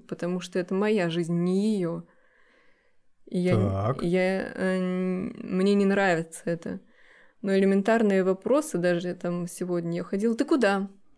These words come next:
Speaker 1: Ты
Speaker 2: Чё ск-,
Speaker 1: куда?»
Speaker 2: чё с-, чё сказала? Куда?
Speaker 1: Ну,
Speaker 2: Это
Speaker 1: я
Speaker 2: может быть
Speaker 1: прошипела
Speaker 2: важно.
Speaker 1: ей, что типа: «А!»
Speaker 2: Ш-, куда надо.
Speaker 1: Про-, э, с-, нет, я сказала, что да, на свидание. Ну, у меня было свидание перед сегодняшней встречей.
Speaker 2: На
Speaker 1: Вот.
Speaker 2: свидание отпускает тебя мама?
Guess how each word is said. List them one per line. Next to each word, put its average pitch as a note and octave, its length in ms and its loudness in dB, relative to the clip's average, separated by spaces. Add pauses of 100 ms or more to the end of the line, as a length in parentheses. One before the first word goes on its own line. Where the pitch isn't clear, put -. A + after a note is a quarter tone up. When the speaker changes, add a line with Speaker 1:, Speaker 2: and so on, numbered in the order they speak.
Speaker 1:
Ты - 80 -2
Speaker 2:
Чё - 20 0
ск-, - 80 -6
Speaker 1:
куда?» G#2 220 4
Speaker 2:
чё A2 80 4
с-, - 100 -4
чё A2+ 140 -4
сказала? A2+ 560 -4 (140)
Куда? G2+ 340 -6 (400)
Speaker 1:
Ну, A2 120 4
Speaker 2:
Это B3 40 4
Speaker 1:
я C4+ 100 6
Speaker 2:
может A3+ 280 4
быть A#3+ 120 0
Speaker 1:
прошипела D#4 240 4
Speaker 2:
важно. B3+ 80 4
Speaker 1:
ей, F#3 460 -2
что - 180 -8
типа: E3+ 180 -6
«А!» B3+ 260 -2 (580)
Speaker 2:
Ш-, - 360 -2 (460)
куда A2+ 240 0
надо. G2+ 280 -4 (1160)
Speaker 1:
Про-, - 240 -4
э, - 400 -12
с-, - 120 -4
нет, A#3+ 200 4
я G3+ 80 0
сказала, A#3 460 2
что A3 240 -2
да, F#3+ 320 0
на F3+ 140 -4
свидание. G#3 600 -2
Ну, G3+ 140 0
у - 20 4
меня G3+ 160 2
было F3 240 0
свидание F3+ 540 -4
перед - 300 -12
сегодняшней - 440 -12
встречей. - 420 -16 (1080)
Speaker 2:
На A2 120 -2
Speaker 1:
Вот. F#2+ 80 2
Speaker 2:
свидание A#2+ 380 6
отпускает F#3 520 2
тебя G2+ 160 0
мама? F#2 300 -2